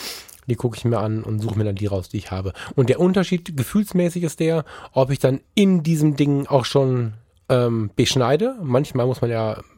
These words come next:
begradigen, beschneiden, whatever. Ähm, oder ob ich sie einfach nur auswähle und im zweiten Arbeitsschritt dann da durchgehe. Äh, manchmal mache ich so, dass ich bei der Auswahl schon kurz den Horizont rücke, wenn er mir nicht passt.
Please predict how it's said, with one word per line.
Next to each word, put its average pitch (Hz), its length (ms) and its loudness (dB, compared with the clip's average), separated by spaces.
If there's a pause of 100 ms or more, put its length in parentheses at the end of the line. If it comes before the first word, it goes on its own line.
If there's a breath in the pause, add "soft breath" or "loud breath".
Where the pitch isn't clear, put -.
(220)
begradigen, 117 480 2
beschneiden, 117 380 0
whatever. 131 400 2 (920 loud breath)
Ähm, 120 540 0 (180)
oder 165 240 4
ob 156 80 0
ich 139 80 -2
sie 160 80 2
einfach 131 140 2
nur 139 280 4
auswähle 107 680 -2
und 131 120 4
im 113 80 2
zweiten 113 480 -2
Arbeitsschritt 107 480 -2
dann 104 80 -2
da 101 100 -4
durchgehe. 104 600 -8 (160)
Äh, 120 180 2
manchmal 170 320 2
mache 180 160 2
ich 170 120 -6
so, 165 280 2 (300 loud breath)
dass 139 140 0
ich 120 100 -2
bei 143 160 4
der 143 120 2
Auswahl 131 440 2
schon 131 260 2
kurz - 220 0
den 117 100 2
Horizont 143 400 2
rücke, 147 220 2
wenn 127 100 2
er 127 60 2
mir 127 100 0
nicht 117 140 -4
passt. - 340 -2